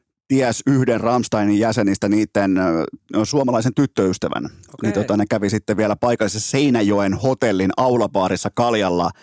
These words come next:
Speaker 1: bändin kanssa.
Speaker 2: Wow.
Speaker 1: Mä olin itse jäin tästä rannalle,
Speaker 2: Wow.
Speaker 1: mut kuulin vain tarinoita.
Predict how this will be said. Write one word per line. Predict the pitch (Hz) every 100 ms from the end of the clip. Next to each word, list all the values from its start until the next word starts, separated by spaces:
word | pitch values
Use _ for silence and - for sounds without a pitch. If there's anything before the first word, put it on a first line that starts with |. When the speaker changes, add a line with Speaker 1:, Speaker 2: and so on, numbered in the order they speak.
| - -
Speaker 1:
bändin | 131 117 101 90
kanssa. | 123 110 95 - - 107
Speaker 2:
Wow. | 107 104
Speaker 1:
Mä | 139
olin | 156
itse | 127 - 113
jäin | 107
tästä | 101 113 113
rannalle, | 120 113 92 69 87 98 _ - -
Speaker 2:
Wow. | 101
Speaker 1:
mut | 90
kuulin | 104 135 135
vain | 110 117
tarinoita. | 131 117 101 82 85 -